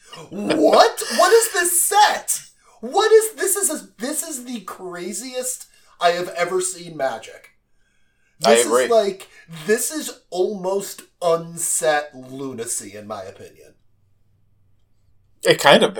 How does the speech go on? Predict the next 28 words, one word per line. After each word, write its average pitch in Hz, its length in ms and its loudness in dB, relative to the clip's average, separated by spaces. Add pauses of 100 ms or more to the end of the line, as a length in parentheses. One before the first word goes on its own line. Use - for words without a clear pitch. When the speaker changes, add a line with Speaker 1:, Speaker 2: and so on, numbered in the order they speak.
Speaker 2:
actually 117 520 2
is. 113 580 -2
Speaker 1:
It, 226 140 0
it - 60 -2
Speaker 2:
Honest-, - 300 4
Speaker 1:
is - 80 -6
Speaker 2:
like, 151 220 6
if 139 80 -2
you 139 140 0
look 151 160 4
at 110 160 8
it, - 40 6 (120)
Speaker 1:
unset - 20 -12
Speaker 2:
yeah. 131 260 4
Speaker 1:
lunacy. 180 800 -6 (480)
We 208 180 -6
have 202 380 0 (260)
Galta 202 640 0
and 180 160 -8
Marvin, 220 560 0 (400)
a 180 220 -4
twelve 214 500 -2
twelve 220 760 -2
legendary 196 680 6
Speaker 2:
<laughs> - 0 -
Speaker 1:
creature, 214 540 -2
dinosaur 262 840 0
vampire. 208 1000 -4